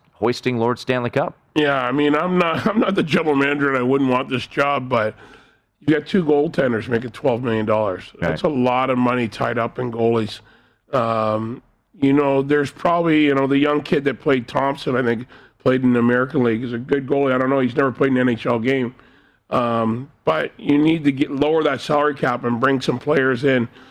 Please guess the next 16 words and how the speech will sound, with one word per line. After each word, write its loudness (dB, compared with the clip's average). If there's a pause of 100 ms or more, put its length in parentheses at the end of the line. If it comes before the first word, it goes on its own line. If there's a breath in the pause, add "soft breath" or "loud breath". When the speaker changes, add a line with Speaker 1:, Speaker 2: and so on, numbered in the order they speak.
(240 loud breath)
Speaker 2:
You 2
need 2
another 2
forward, 2
another 0
power 0
forward. 0
I, -2
I 0
don't 0
know 2
what 0
the 2
answer -2
is, -2
but -2